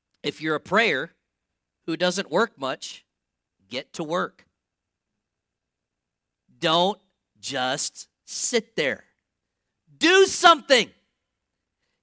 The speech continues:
Get some help. Listen, I live with the philosophy in my own personal life that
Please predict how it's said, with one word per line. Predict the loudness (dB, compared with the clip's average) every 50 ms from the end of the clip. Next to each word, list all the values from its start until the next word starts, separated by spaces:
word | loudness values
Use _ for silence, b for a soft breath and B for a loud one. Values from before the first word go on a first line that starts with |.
| _ _ _
Get | -4 -4 -2 -2 -2
some | -2 -2 -2 0
help. | 0 -2 -2 -2 -2 -2 -4 -4 -6 -12 -20 _ _ _ _ _ _ _ _ _ _ _ _ _ _ _ _ _
Listen, | -6 -4 -2 0 0 -2 -2 -4 -10 _ _ _ _ _ _ -4
I | 0 2 4 4 4 2
live | 0 -2 -4 -2 0 2 2 2 2
with | -2 -4 -4 -6
the | -8
philosophy | -6 -4 -2 -2 0 0 0 -2 -4 -6 -8 -8 -8 -8 -6
in | -6 -6 -4
my | 0 0 0 0 0
own | -2 -4 -4 -6 -6 -6
personal | -4 -4 -4 -2 -4 -6 -6 -6 -4 -2
life | 0 0 0 -2 -4 -6 -12 -20 _ _ _ _ _ _ _ _ _
that | 0 2 2 0 0